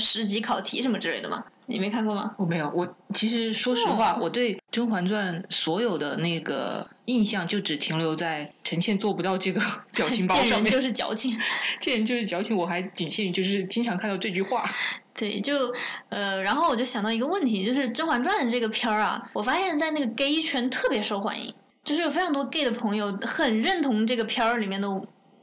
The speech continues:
Speaker 1: 就是我也不知道他是具体认同什么东西。总之呢，就是这个片儿上映之后啊，我当然就全国人民都挺爱看的，不管性别性倾向哈。但是呢，我就发现就是对 gay 圈的朋友有很大的改变。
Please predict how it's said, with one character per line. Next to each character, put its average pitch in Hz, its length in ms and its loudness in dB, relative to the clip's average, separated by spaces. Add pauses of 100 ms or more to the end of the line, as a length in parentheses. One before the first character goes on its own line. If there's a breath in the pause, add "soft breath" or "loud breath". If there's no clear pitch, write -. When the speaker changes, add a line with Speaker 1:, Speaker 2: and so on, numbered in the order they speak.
Speaker 1:
就 233 100 0
是 196 380 0
我 254 80 2
也 285 60 2
不 311 60 2
知 320 40 2
道 294 80 2
他 302 80 4
是 311 60 0
具 311 120 0
体 285 60 4
认 233 100 4
同 247 120 2
什 240 100 2
么 185 60 2
东 202 180 2
西。 220 140 0
总 196 180 0
之 277 140 0
呢， 381 120 2
就 359 140 0
是 330 100 0
这 311 120 0
个 311 60 0
片 302 120 0
儿 311 60 2
上 311 200 0
映 285 80 0
之 277 140 0
后 311 160 2
啊， 214 300 2
我 - 40 -4
当 311 160 6
然 247 380 4
就 262 180 2
全 247 200 2
国 277 100 8
人 254 80 8
民 240 140 4
都 285 80 8
挺 277 160 6
爱 190 100 4
看 196 160 0
的， 180 100 0
不 208 120 2
管 220 120 2
性 220 140 0
别 202 80 2
性 214 140 4
倾 220 160 4
向 214 120 2
哈。 - 200 -2
但 330 120 2
是 349 120 0
呢， 330 180 2
我 262 80 0
就 254 80 0
发 311 140 0
现 294 480 2
就 294 120 0
是 262 200 2
对 311 160 0
gay 320 180 0
圈 349 160 2
的 311 60 4
朋 247 160 4
友 233 80 2
有 220 100 2
很 240 140 2
大 220 80 2
的 247 80 -2
改 - 240 -4
变。 202 340 -2